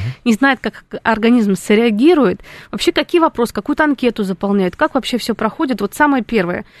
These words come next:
чтобы был готов, э, какие, может быть, вопросы нужно специалисту задать и рассказать о своем здоровье. Потому что мы же тут,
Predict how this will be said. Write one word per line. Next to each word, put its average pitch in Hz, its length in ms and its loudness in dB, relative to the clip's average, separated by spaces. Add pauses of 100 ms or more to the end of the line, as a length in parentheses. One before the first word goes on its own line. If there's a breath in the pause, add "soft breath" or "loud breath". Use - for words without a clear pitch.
(120)
чтобы 220 200 0
был 311 140 4
готов, 277 440 0
э, 196 180 -4
какие, 254 300 0
может 294 180 2
быть, 262 120 -6
вопросы 302 360 -2
нужно 285 220 0
специалисту 285 720 0
задать 254 420 0 (380 soft breath)
и 226 200 2
рассказать 240 460 0
о 190 40 -6
своем 202 260 -2
здоровье. 196 480 -2 (440)
Потому 240 200 0
что 277 160 -2
мы 302 140 4
же 269 160 -2
тут, 233 180 -8